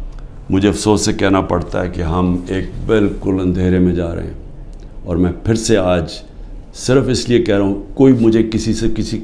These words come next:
चीज़ की ज़रूरत नहीं है, वो किसी से कोई मदद नहीं मांग रहा। मैं कोई नहीं कह रहा मेरे cases ख़त्म कर दो, मैं सारे cases attend करूँगा। मैं सिर्फ ये कह रहा हूँ कि पाकिस्तान को बचाएं।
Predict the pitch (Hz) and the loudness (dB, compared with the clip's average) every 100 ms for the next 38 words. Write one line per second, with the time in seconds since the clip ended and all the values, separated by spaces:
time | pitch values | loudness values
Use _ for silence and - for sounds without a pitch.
0 | - 110 104 107 92 98 98 - 92 87 | -2 0 2 0 0 2 0 -2 -4 -4
1 | 85 - - - - 117 117 - 151 - | -8 -14 -18 -18 -4 2 4 4 0 2
2 | 156 135 120 117 101 101 98 104 98 90 | 0 0 2 4 4 4 2 2 2 0
3 | 90 85 80 - - - - 113 113 113 | -2 -4 -8 -12 -14 -16 0 2 4 8
4 | 151 156 151 151 143 135 131 127 123 131 | 10 12 12 10 8 6 6 6 4 4
5 | 113 113 110 117 120 110 110 110 110 107 | 4 2 0 2 2 4 4 4 2 4
6 | 120 117 113 104 107 104 - 104 92 92 | 4 2 2 0 2 0 0 0 0 -2
7 | 87 82 82 - - - - - - 98 | -4 -4 -8 -14 -16 -16 -18 -16 -2 0
8 | 101 - 139 107 110 - 95 90 87 87 | 2 4 4 4 2 2 -2 -2 -4 -8
9 | - - - - 110 - 107 107 107 110 | -12 -16 -16 -10 -8 0 0 0 -2 0
10 | 107 104 98 92 104 90 82 | 0 2 0 0 0 -2 -2